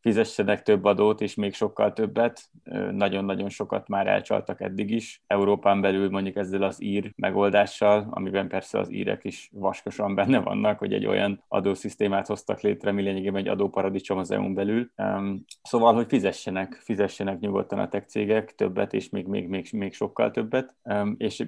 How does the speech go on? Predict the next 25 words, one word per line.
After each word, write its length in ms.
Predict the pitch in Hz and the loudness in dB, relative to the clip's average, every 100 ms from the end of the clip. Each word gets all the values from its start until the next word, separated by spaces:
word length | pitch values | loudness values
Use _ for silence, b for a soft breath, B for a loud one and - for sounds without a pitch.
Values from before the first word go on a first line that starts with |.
| - | -8
én 140 | - 107 | -2 0
még 160 | 104 | 0
csak 160 | - 104 | 0 0
a 60 | |
Hundubrohoz 920 | 92 110 104 95 92 98 95 - 101 | 0 0 0 0 0 0 0 -2 -2
szeretnék 480 | - 104 101 113 117 | -2 -2 0 2 0
annyit 260 | 104 101 - | 0 -2 -2
hozzátenni, 600 | 101 92 101 - 98 101 | -2 0 0 0 -2 0
hogy 220 | 107 - _ _ - | -2 -4 _ _ -4
nagyon 300 | 110 117 104 | 0 2 4
örülök, 360 | 101 101 101 | 4 2 2
hogy 180 | - 98 | 0 0
ezt 180 | 101 - | 0 2
behoztad, 480 | 107 - - 110 101 | 2 2 -2 -2 0
ezt 180 | 101 | -2
a 40 | 107 | -6
sztorit, 360 | - 98 98 | -4 0 0
Bence, 340 | 92 104 101 101 | 0 -2 0 -2
én 80 | 101 | 0
nem 140 | 104 | 2
annyira 240 | 101 95 | 2 2
ismertem 500 | 95 95 104 95 98 | 0 0 -2 -2 -2
őket, 320 | 98 98 101 - | -2 -2 -2 0
illetőleg 420 | 98 90 101 101 | -2 0 0 0
mindig, 420 | 101 101 95 - | 0 -2 -4 -8